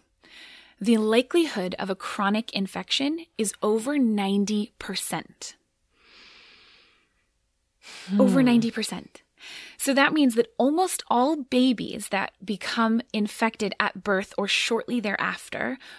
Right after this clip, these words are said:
Speaker 1: go on to have a chronic, lifelong infection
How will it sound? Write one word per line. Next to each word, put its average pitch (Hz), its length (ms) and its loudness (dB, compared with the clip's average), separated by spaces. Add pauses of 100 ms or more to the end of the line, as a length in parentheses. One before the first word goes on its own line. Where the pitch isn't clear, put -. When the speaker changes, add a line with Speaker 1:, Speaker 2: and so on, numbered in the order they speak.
(100)
Speaker 1:
go 233 260 6
on 226 280 0
to 226 100 -2
have 196 180 -4
a 202 60 -6
chronic, 233 800 2
lifelong 214 880 -2
infection - 800 -4